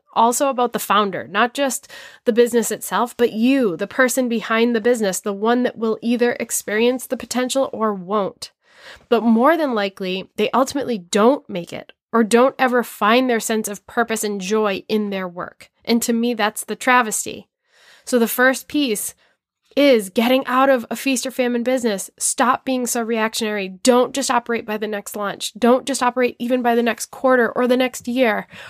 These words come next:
Are you projecting out into the future and seeing your trajectory, where you're actually going? The next piece is hiring for where you're going. This is not something we always did as a team. Okay, so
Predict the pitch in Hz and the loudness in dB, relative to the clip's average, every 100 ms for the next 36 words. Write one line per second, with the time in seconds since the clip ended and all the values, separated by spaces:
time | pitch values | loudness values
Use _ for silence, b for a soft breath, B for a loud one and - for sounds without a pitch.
0 | B 233 240 - 226 196 247 247 262 226 | B 2 2 -2 -6 2 2 2 0 0
1 | - 226 220 220 214 - 220 214 214 - | 2 0 0 -4 -6 -4 -6 -4 -6 -4
2 | 202 - - 247 233 190 190 B B B | -6 -6 -4 2 2 2 -2 B B B
3 | _ 202 202 196 - 196 190 180 - - | _ -4 -2 -2 -6 -6 -2 -2 -2 -16
4 | - - 185 _ _ 202 214 226 - _ | -14 -16 -18 _ _ 0 2 4 2 _
5 | - 202 196 - - 202 180 180 - _ | 0 0 0 -4 -8 -8 -12 -12 -16 _
6 | 180 160 - - _ _ _ _ _ _ | -10 -10 -12 -20 _ _ _ _ _ _
7 | _ _ _ 233 240 262 330 - 269 254 | _ _ _ 0 2 2 0 -4 -2 -2
8 | - 220 208 - 214 233 247 254 262 - | -2 -4 -4 -4 0 4 4 4 2 -4
9 | 208 202 185 175 170 131 - - _ - | -6 -4 -4 -4 -6 -8 -10 -20 _ -6
10 | 208 208 185 185 175 - 175 160 160 165 | -2 -2 0 2 0 0 -8 -8 -8 -6
11 | 156 143 143 - - 92 - - - - | -6 -6 -8 -10 -12 -12 -14 -16 -16 -18
12 | - _ 190 - 156 151 165 143 | -20 _ -16 -10 -8 -6 -4 -6